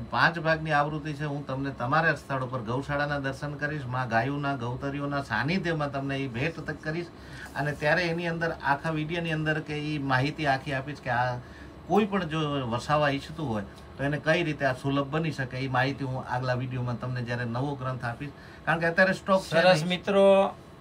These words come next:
Speaker 2: કચ્છમાં તમારું નીકળવાનું થાય અને જો ભચાઉમાંથી પાસ થવાનું થાય તો પરમ પૂજ્ય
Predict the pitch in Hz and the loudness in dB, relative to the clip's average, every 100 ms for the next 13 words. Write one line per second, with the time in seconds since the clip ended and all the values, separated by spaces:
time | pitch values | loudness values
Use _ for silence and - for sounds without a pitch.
0 | - 160 160 175 180 180 180 185 180 165 | -2 0 0 2 2 4 4 4 4 0
1 | 147 180 180 175 165 151 175 175 170 170 | 2 4 6 4 2 6 8 8 4 0
2 | 170 143 139 135 165 160 156 160 147 147 | 0 2 2 8 8 8 2 -2 0 4
3 | 151 - 156 156 156 139 156 156 123 107 | 4 2 2 2 2 2 4 4 2 -4
4 | - - - - - 135 127 147 156 143 | -12 -20 -20 -20 -8 -8 -2 0 0 -2
5 | 156 147 156 156 151 143 | -6 -2 2 4 4 2